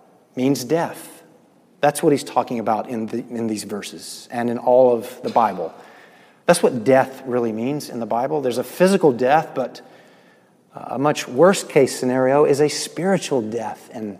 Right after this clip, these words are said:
separation from God. So to be out of a relationship with God, and you may think about the prodigal son in Luke chapter fifteen.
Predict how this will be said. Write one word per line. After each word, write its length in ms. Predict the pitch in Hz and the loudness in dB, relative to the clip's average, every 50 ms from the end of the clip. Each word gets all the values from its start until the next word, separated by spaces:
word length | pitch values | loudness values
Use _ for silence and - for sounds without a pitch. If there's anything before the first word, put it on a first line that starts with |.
| - _ | -20 _
separation 800 | _ - - - 117 113 - 110 107 107 98 - - 90 82 73 - - - _ _ _ _ _ | _ -10 -6 -6 -4 -2 -2 -2 -2 -2 -2 -4 -6 -8 -10 -10 -14 -20 -20 _ _ _ _ _
from 200 | _ - 117 110 | _ -8 -6 -4
God. 280 | - 110 101 87 - | -4 -4 -6 -6 -6
So 160 | - - 143 139 | 0 4 4 6
to 60 | 131 | 6
be 200 | 135 135 147 - | 6 4 4 6
out 220 | 151 151 160 190 | 8 10 12 12
of 100 | 202 180 | 12 12
a 60 | 180 | 12
relationship 680 | 175 170 151 156 151 151 - 160 135 - - 139 131 - | 12 12 12 12 12 12 10 4 2 4 4 4 6 4
with 180 | 131 - - | 0 0 2
God, 460 | - 110 107 107 104 98 92 90 - - - - - - - - _ _ _ _ _ _ _ _ | 2 4 4 4 4 4 2 0 -2 -8 -16 -20 -20 -20 -20 -20 _ _ _ _ _ _ _ _
and 120 | - - 123 | -14 -8 -4
you 60 | 131 | 0
may 200 | 143 143 156 147 | 4 6 6 6
think 200 | - - 147 - | 6 2 0 2
about 200 | 151 135 131 127 | 4 2 2 2
the 60 | 127 | 0
prodigal 500 | - - - - 135 135 139 127 127 123 | -6 -6 -2 2 4 4 4 4 2 -2
son 480 | 113 - - 147 139 123 98 95 90 87 - - | -4 -4 -4 -4 -4 -4 -6 -10 -14 -16 -16 -14
in 320 | 127 120 120 120 110 101 - | -10 -8 -8 -8 -8 -8 -4
Luke 180 | 123 127 120 110 | -2 -2 -2 -2
chapter 300 | - - 127 120 - - | -2 -4 -4 -4 -4 -8
fifteen. 580 | - - 127 117 - - - 139 127 107 101 | -10 -10 -12 -12 -12 -10 -10 -8 -8 -8 -10